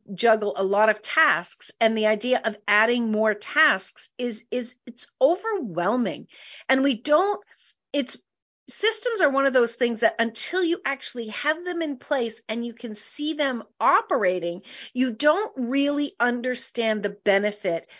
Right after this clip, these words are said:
that it can provide for you. And without having systems in place, you are missing out on major, major benefits. So if you're someone that has been resisting,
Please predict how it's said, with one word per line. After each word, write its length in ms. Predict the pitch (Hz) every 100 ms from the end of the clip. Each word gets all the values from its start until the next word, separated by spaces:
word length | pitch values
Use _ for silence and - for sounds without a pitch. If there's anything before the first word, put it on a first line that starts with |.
| _ -
that 180 | 208 208
it 180 | 220 220
can 320 | - 214 196
provide 600 | - 190 185 165 170 175
for 340 | _ 202 170 180
you. 240 | 165 - - - - - - - _
And 240 | 269 269 240
without 720 | 285 - _ 262 392 427 -
having 380 | - 254 254 247
systems 480 | 262 - 254 226
in 260 | - 220 208
place, 480 | - 349 349 190 -
you 220 | 262 285
are 100 | 277
missing 520 | 277 285 349 - 311
out 180 | 294 302 -
on 460 | 311 311 294 285 285
major, 640 | 302 311 285 277 285 -
major 640 | 240 240 240 240 214 233 202
benefits. 760 | 196 208 202 - - - - - - - -
So 280 | - 294 285
if 240 | 311 349 392
you're 140 | 403
someone 540 | 403 330 277 269 262
that 260 | 247 233 226
has 400 | - 233 233 214
been 260 | 226 226 202
resisting, 720 | 185 190 226 277 - 330